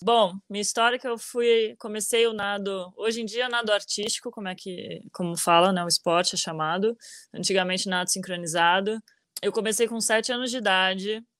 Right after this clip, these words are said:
e meio que as coisas foi, foram fluindo, assim, pra mim. Eu gostava muito, então era daquelas atletas super dedicadas, que chegava primeiro, saía por último, fazia tudo que mandavam.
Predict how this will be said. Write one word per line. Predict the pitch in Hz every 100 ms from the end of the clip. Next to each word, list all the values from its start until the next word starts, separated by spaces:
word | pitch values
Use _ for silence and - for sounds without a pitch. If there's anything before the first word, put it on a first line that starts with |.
| _ -
e |
meio | 240 269
que | 302
as |
coisas | 294 285 277
foi, | 285 277
foram | - - - 254
fluindo, | 240 285 277 233 202
assim, | 185 - 180
pra | 180 190
mim. | 185 170
Eu | 170
gostava | 180 226 214 240
muito, | 240 226 247 269 247
então | 220 220
era | 214 214
daquelas | 208 214 208 202
atletas | 202 202 202 202
super | - 233 226
dedicadas, | 190 208 - 214 196 190 196 190 190
que | 190
chegava | - 185 185 175
primeiro, | 196 185 180 180
saía | 175 185 180 202
por | 190 180
último, | 180 - 180
fazia | 175 170 190
tudo | 220 226
que | 247
mandavam. | 226 214 190 185 180